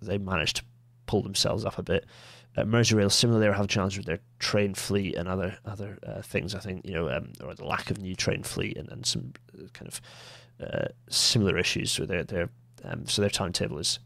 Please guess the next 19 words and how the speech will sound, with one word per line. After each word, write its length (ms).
increased 560
up 120
to, 140
jumped 260
up 80
to 100
eleven 140
percent. 220
But 60
then 100
I 40
think, 220
um, 220
possibly 340
also 240
they've 120
just 200
increased 320
frequencies. 760